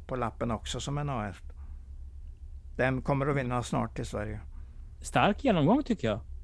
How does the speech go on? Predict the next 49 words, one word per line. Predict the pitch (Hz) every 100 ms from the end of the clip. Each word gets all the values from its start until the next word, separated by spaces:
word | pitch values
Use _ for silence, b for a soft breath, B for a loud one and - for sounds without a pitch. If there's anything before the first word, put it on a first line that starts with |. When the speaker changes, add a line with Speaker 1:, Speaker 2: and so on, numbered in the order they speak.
| - -
Speaker 1:
Ja, | 208 240 226 - - -
jag | 147 -
gör | 139
vad | - 85
jag | -
kan. | - - - - - - - - -
Speaker 2:
Alltså, | 180 208
vi | 214
kan | 214
väl | 214
säga | 208 214
så | -
här, | 226 202
eh, | 120 - 147 -
eller | 165 165
jag | 156 202
säger | 185 143
så | 135
här, | 123 -
ett, | 175 -
My | 165 165
Stories | - 160 156
True | - 196 190
kan | - 180 175
ju |
inte | 175 151 165
använda | 170 143 143 147 147
läget. | 151 160 131 160 180 - -
Den | 147
känns | 135 160 147
inte | 156 143
speciellt | 135 - 135 135 127 - 127
startsnabb. | - 170 120 - - 170 - - -
Speaker 1:
Nej, | 202 180 135 135 -
nej, | 127
så | - 147
kan | 147
det | 147
Speaker 2:
Inte | 147 120
Speaker 1:
vara. | 156
Speaker 2:
vad | 160
jag | 147 143
har | 165
sett | 151 127 -
i |
alla | 127 123
fall. | 123 110 b b b -
Sen, | - 180 175 170
eh, | 135